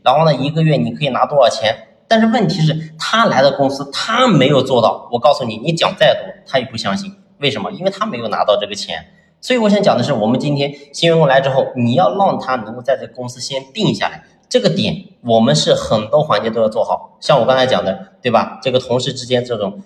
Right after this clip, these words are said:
和睦啊，包括说整个公司这种氛围啊，包括说新员工来了之后，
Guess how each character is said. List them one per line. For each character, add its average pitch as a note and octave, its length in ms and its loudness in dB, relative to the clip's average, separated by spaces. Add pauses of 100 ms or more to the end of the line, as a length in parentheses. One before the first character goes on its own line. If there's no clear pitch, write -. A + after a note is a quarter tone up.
和 A#2+ 240 -2
睦 D3 160 4
啊， A2+ 180 4 (380)
包 D#3 160 4
括 D#3+ 100 4
说 D#3+ 80 4
整 D#3 160 4
个 C#3 60 0
公 D3+ 160 2
司 D3 160 -2
这 - 0 -
种 C#3 160 4
氛 E3+ 240 4
围 A#2 140 2
啊， B2 120 4 (320)
包 F#3+ 260 6
括 F#3+ 120 2
说 D#3 240 2
新 F#3+ 180 2
员 F#3 140 4
工 E3+ 80 2
来 D3+ 120 4
了 D#3+ 60 4
之 D#3 80 0
后， D#3+ 140 4